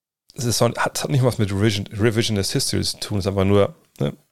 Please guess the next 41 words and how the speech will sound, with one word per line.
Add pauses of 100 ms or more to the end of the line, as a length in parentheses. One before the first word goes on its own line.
(460)
Sachen (720)
passieren
danach
auch
noch
und
das,
was
so
der
letzte
Eindruck
ist,
das
verschwindet
mehr
und
mehr,
tritt
mehr
in
den
Hintergrund, (580)
weil
eben
andere
Sachen
noch
passieren. (500)
Und
bei
James
Harden
werden
natürlich
auch
noch
andere
Sachen
passieren.
Und